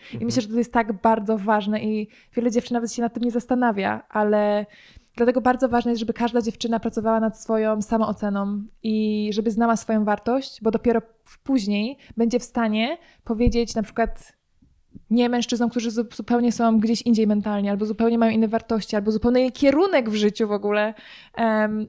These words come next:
Speaker 2: i to jest, myślę, że bardzo ważne, że każda kobieta musi znać siebie, musi znać swoją wartość, wypisać tą swoją listę, czego tak naprawdę szuka, żeby lepiej mogła nawigować swoje życie, bo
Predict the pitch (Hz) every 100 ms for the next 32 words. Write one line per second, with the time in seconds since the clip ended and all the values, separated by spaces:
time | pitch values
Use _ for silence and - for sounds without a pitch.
0 | - 247 277 294 254 220 208 202 214 208
1 | 208 202 220 240 247 247 269 233 240 240
2 | 240 247 254 247 226 226 240 - 240 208
3 | 208 208 220 220 214 202 214 - 214 214
4 | 196 202 180 233 302 - - - - -
5 | 226 226 330 247 214 196 - 214 208 208
6 | 208 220 214 208 214 214 202 196 240 233
7 | 196 247 381 _ _ _ _ _ 214 214
8 | 247 247 240 - _ 233 233 254 277 254
9 | 240 240 240 240 240 240 247 - - 254
10 | 247 269 214 214